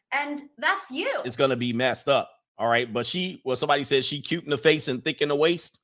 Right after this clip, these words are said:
Speaker 2: Yeah. They're getting monetized. Shout out to Mister Glucose. Young and Retired No Cap is here. Thank you, sir. Triggerverse says the house plant in chief is, has an address tonight. Yes, he's on right now.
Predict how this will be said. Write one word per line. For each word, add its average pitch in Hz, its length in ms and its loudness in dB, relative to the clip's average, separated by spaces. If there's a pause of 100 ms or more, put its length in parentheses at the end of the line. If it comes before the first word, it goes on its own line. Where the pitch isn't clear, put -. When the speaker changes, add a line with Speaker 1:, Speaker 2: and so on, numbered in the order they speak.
Speaker 2:
Yeah. 117 300 2 (920)
They're 156 180 8
getting 202 300 4
monetized. 135 560 0
Shout 175 200 4
out 151 180 4
to 123 240 0 (160)
Mister 131 280 -2
Glucose. 117 580 0 (220)
Young 170 200 6
and 170 80 0
Retired 160 380 4
No 156 140 4
Cap 147 340 2
is 135 100 -2
here. 147 240 0
Thank 135 280 -2
you, 131 80 -4
sir. 135 340 2 (380)
Triggerverse 165 380 4
says 143 200 0
the 113 80 0
house 139 320 2
plant 156 380 -4
in 135 180 -4
chief 170 560 -4 (360)
is, 151 200 0
has 147 220 2
an 127 100 0
address 156 380 2
tonight. 117 440 0
Yes, 127 280 -2
he's 143 200 -6
on 131 340 -2
right 123 240 0
now. 117 460 0